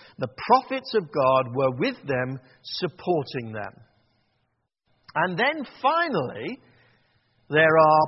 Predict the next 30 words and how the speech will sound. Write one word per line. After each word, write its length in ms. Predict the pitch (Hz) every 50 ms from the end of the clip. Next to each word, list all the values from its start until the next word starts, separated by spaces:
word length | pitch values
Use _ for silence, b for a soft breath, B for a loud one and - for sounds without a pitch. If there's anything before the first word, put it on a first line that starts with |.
| 156 - - -
priests 800 | - 160 160 165 156 131 107 - - - - _ - - - - - -
in 180 | 151 139 120
the 80 | 117 117
Bible. 400 | 107 117 110 110 107 98 117 113 104
Their 320 | 131 165 233 262 196 143 -
big 300 | - 233 285 277 202 214
emphasis, 560 | 196 165 139 - 135 113 - - - 110 110 - - - _ _ _ _ _ _ _ _ _ _ _ _ _ _ _ _ _ _ - - 131
sorry, 220 | - 180 160 143
that 160 | 147 165 165
is 160 | 180 170 131 143 131
a 100 | 107 -
big 220 | - 277 320 262 208 180
emphasis 480 | 139 113 110 120 110 - - 104 101 - - b b b b b b
in 240 | - 185 202 196 165
this 160 | 143 127 - - -
book 180 | 127 110 -
of, 140 | - 113 101 - b b b b
of, 180 | - 135 127 113 107 - -
of, 200 | - 123 120 110 110 - - 135 117
um, 180 | 110 104 104 101 b b b b b -
uh, 160 | 127 120 113 - -
Ezra. 400 | 147 135 123 - - 131 139 165 214 B B B B B
That 240 | - 160 180 - -
man, 240 | 160 160 160 151 147
Joshua, 640 | 123 - 131 143 180 202 202 - - 208 190 175 165
son 260 | 143 - - 175 165 156
of, 60 | 151 143 -
son 200 | - - 185 170 160
of 80 | 143 117
Jozadak, 720 | 107 151 175 196 208 170 175 165 139 143 117 110 110